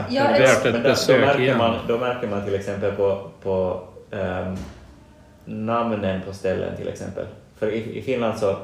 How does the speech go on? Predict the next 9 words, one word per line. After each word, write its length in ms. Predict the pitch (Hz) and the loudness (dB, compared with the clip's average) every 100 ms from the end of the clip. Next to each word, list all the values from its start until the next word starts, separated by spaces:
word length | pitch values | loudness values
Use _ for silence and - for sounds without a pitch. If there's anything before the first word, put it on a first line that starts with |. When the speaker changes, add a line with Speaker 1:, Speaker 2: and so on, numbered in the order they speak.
| - | -10
Speaker 3:
så 180 | - 98 | -8 -4
har 220 | 95 98 | -2 0
ju 180 | 98 98 - - - - - - - | 0 0 -6 -16 -20 -20 -20 -20 -4
de 160 | 104 101 | -2 0
flesta 280 | 123 - | 0 -2
ställen 360 | 98 98 95 95 | -6 -4 -4 -4
har 240 | 92 92 - - - - - - | -4 -4 -6 -14 -20 -20 -20 -10
två 220 | - 113 90 | 0 2 2
namn, 220 | 87 90 | -2 -8